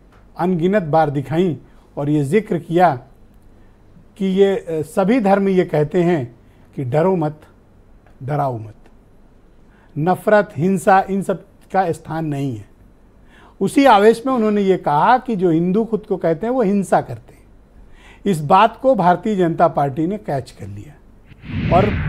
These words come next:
तकरीबन आधे घंटे तक सदन चलने नहीं पाई और उस दौरान बहुत हंगामा हुआ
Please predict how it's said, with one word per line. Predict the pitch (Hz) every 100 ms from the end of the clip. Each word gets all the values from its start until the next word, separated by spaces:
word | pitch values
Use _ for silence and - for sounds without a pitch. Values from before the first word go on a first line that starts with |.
| - - - - 190
तकरीबन | - 226 254 277 262
आधे | 208 190 208
घंटे | 208 196 208
तक | 202 196
सदन | - 170 185 165 135 - _
चलने | - 147 175
नहीं | 185 190
पाई | 180 202 233 - - - 170
और | 190
उस | 175
दौरान | 180 180 202 175
बहुत | 165 160 170
हंगामा | 139 127 127 123
हुआ | 117